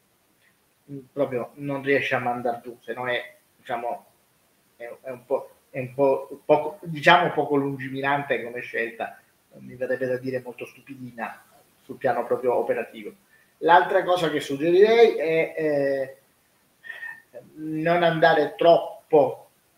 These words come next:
sulle materie che, diciamo, sono svendute, ma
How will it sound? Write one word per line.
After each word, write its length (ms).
sulle 320
materie 880
che, 380
diciamo, 360
sono 280
svendute, 1040
ma 720